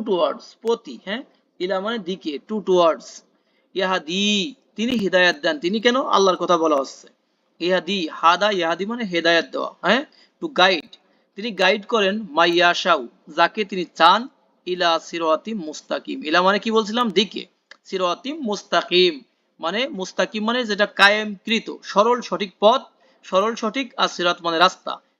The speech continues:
তার মানে সেই সরল সঠিক রাস্তার দিকে তিনি যাকে চান তিনি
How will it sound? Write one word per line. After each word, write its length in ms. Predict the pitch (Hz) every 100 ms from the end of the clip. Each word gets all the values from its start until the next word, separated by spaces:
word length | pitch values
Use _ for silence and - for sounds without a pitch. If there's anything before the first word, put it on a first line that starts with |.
| _
তার 100 | 170
মানে 160 | 180 196
সেই 200 | 196 190
সরল 360 | - 165 202 220 -
সঠিক 240 | 170 165 151
রাস্তার 380 | 156 - - 233 240
দিকে 280 | 233 180 147 - _ _
তিনি 140 | 175 156 139
যাকে 240 | 185 185
চান 240 | 160 160 226
তিনি 200 | 240 202